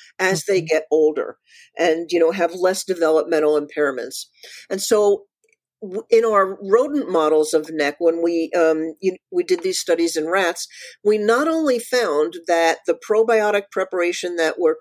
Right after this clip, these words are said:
Speaker 1: talking about decreases mortality and intestinal injury in our animal model of neck,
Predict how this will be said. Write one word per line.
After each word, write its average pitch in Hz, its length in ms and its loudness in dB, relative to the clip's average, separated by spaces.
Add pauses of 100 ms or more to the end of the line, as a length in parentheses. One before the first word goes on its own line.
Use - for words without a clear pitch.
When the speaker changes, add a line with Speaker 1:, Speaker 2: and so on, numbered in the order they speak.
Speaker 1:
talking 240 380 0
about 151 420 2 (440)
decreases 220 760 -4
mortality 165 920 0
and 151 140 -2
intestinal 165 720 -2
injury 214 580 0
in 170 120 0
our 156 260 0
animal 156 340 0
model 139 360 -2
of 139 140 -6
neck, 139 280 -6